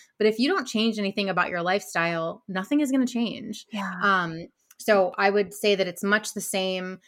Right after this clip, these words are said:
Speaker 1: Um, some other analogies that I like to use for the medication piece is that it will, it might help you get to the starting line, but it's not gonna run the race for you.
Speaker 2: Yeah.
Speaker 1: Um, and that was really the case in my scenario. It helped me be able to be more, like,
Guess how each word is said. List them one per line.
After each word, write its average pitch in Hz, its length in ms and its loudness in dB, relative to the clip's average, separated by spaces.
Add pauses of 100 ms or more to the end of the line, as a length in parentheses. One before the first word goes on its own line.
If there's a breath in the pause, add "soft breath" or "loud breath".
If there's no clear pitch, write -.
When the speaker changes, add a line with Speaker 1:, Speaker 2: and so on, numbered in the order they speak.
(280 soft breath)
Speaker 1:
Um, 175 220 0
some 214 220 0
other 214 180 4
analogies 185 540 2
that 185 80 -2
I 175 100 4
like 175 200 -2
to 202 120 -4
use 185 300 -2
for 180 180 0
the 170 80 -4
medication 240 560 2
piece 240 300 2
is 185 100 0
that 175 180 4
it 175 120 0
will, 190 280 0
it 226 160 -2
might 214 160 2
help 208 220 4
you 202 140 0
get 196 220 0
to 208 100 0
the 190 80 2
starting 196 440 4
line, 285 360 6
but 208 80 8
it's 190 160 0
not 196 180 6
gonna 190 180 0
run 180 200 2
the 175 80 -2
race 170 280 -4
for 185 220 -6
you. - 200 -6
Speaker 2:
Yeah. 233 440 -8
Speaker 1:
Um, 175 460 2 (100)
and 196 100 0
that 180 120 4
was 180 160 0
really 175 200 0
the 170 100 -4
case 170 280 -4
in 175 100 -4
my 160 200 -2
scenario. 202 500 2
It 175 140 0
helped 185 280 0
me 185 140 -4
be 170 220 -8
able 175 220 -6
to 185 140 -8
be 180 180 -4
more, 165 540 -2 (160)
like, 175 220 -4